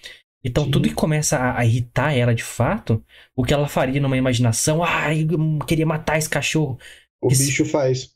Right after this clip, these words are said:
Speaker 1: ele faz literalmente, o que seria metaforicamente na emoção dela.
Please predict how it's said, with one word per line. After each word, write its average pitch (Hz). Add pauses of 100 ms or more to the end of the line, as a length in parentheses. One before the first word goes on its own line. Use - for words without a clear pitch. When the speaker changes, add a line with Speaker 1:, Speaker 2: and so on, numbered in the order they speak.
Speaker 1:
ele 151
faz 160
literalmente, 180
o 113
que -
seria 156
metaforicamente 165
na 151
emoção 123
dela. 95